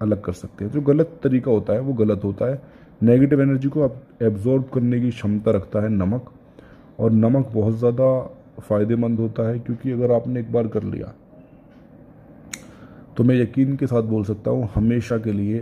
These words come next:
आप किसी भी दो लोगों को एक दूसरे से दूर कर सकते हो, अलग कर सकते हो, एक दूसरे के खिलाफ कर सकते हो। इतना simple सा ये उपाय है।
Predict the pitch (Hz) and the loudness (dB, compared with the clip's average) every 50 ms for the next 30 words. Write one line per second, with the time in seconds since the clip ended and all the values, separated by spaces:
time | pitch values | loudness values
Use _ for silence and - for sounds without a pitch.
0 | - - 110 110 113 113 - - - 113 101 - - 123 120 123 135 131 113 107 | -6 -4 -4 -4 -4 -4 -6 -8 -6 -6 -4 -2 -2 -2 0 2 2 2 2 2
1 | 113 107 104 104 98 101 98 98 101 - 113 107 104 101 101 107 98 95 - 101 | 2 2 2 2 0 0 -2 -2 -2 -2 -2 0 0 0 -2 -2 -4 -4 -6 -8
2 | 95 - 113 104 98 101 98 98 95 98 - 98 - - 95 - - - 98 104 | -6 -6 -6 -4 -2 0 0 0 -2 -4 -6 -8 -8 -8 -10 -8 -6 -4 -4 -4
3 | 117 123 - - - - - - - - - - - - - - - - 95 101 | -4 -8 -14 -20 -20 -20 -20 -20 -20 -20 -20 -20 -20 -20 -20 -18 -6 -2 0 0
4 | 107 104 - - 104 98 - 104 - - - 110 104 107 113 - - - - - | 0 0 -2 -4 -4 -2 -4 -8 -10 -8 -6 -4 -4 -4 -4 -6 -10 -18 -16 -8
5 | - 107 107 104 101 107 98 92 98 98 98 98 - 117 - - - - - - | -4 -4 -4 -2 -2 -4 -4 -2 -2 -2 -4 -4 -4 -10 -12 -14 -18 -20 -20 -14
6 | - - 104 104 95 90 - - - - - - - - - - - - - - | -6 -2 0 2 2 0 -2 -6 -16 -16 -16 -18 -20 -20 -20 -20 -20 -20 -20 -14
7 | - - 107 - 120 139 139 127 - - 113 107 107 107 104 101 - 104 95 92 | -10 -8 -6 -2 0 0 0 0 0 -2 -2 -2 -2 -2 -4 -4 -4 -4 -4 -4
8 | 87 80 - - - 87 87 87 90 | -6 -10 -12 -12 -10 -10 -10 -10 -12